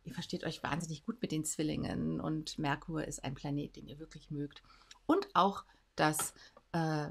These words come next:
wir den Neumond in den Zwillingen am Ende der Woche haben. Für euch ist also wirklich eine schöne, positive Durchstarterenergie. Aber freut euch nicht zu früh. Denkt dran, im Januar kommt Pluto wieder zurück. Ihr habt jetzt ein tolles Zeitfenster, um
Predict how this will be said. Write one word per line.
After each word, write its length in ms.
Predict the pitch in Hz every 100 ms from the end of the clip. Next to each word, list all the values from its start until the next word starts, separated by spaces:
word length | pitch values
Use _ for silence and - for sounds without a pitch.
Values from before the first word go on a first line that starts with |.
| 156
wir 400 | 156 151 143 143 - _ -
den 340 | 143 139 139 - _
Neumond 680 | 143 135 143 175 156 147 143
in 80 | 147
den 160 | 143
Zwillingen 500 | - - 143 143 147
am 120 | - -
Ende 240 | 139 143
der 160 | - 139
Woche 300 | - 156 -
haben. 360 | - - - - - - -
Für 140 | -
euch 320 | 240 302 302 - _ -
ist 240 | 196 -
also 180 | 202 196
wirklich 300 | 220 214 -
eine 240 | 180 175
schöne, 640 | - - - - 294 311 294 -
positive 480 | - 277 254 214 196
Durchstarterenergie. 1160 | 202 214 - 196 196 175 175 175 165 170 175 - - - - -
Aber 200 | 180 190
freut 240 | - 208
euch 100 | 180
nicht 180 | 180 -
zu 80 | 156
früh. 380 | - 226 294 302
Denkt 320 | 202 247 247
dran, 340 | 190 190 202
im 320 | 196 180 175 -
Januar 500 | 156 151 202 202 190
kommt 360 | - 165 - -
Pluto 500 | - 196 220 208 180
wieder 200 | 170 156
zurück. 420 | - 170 285 - - - - -
Ihr 100 | 185
habt 160 | - -
jetzt 520 | 175 226 415 - -
ein 180 | 208 214
tolles 360 | 262 269 254
Zeitfenster, 760 | 220 214 - 214 - 214 202 -
um 300 | 220 220